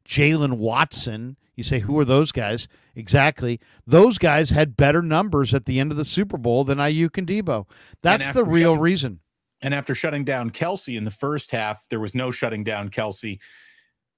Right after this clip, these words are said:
Speaker 2: in the second half, specifically fourth quarter, last drive of the fourth quarter, first drive of overtime. That's when great players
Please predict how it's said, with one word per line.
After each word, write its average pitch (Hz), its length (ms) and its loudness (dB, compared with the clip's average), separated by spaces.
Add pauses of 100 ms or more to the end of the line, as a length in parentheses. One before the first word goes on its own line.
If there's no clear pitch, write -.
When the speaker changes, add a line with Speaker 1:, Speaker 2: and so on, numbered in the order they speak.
Speaker 2:
in 120 140 -2
the 95 80 -2
second 143 360 -8
half, 123 240 -6
specifically - 800 -8
fourth 123 420 -6
quarter, 147 520 -6
last 104 340 -6
drive 147 280 -4
of 139 40 -10
the 131 60 -8
fourth 127 360 -6
quarter, 127 300 -6
first 113 320 -8
drive 110 280 -4
of 87 120 -16
overtime. 117 680 -6
That's 110 320 -8
when 107 280 -6
great 101 280 -6
players 95 600 -6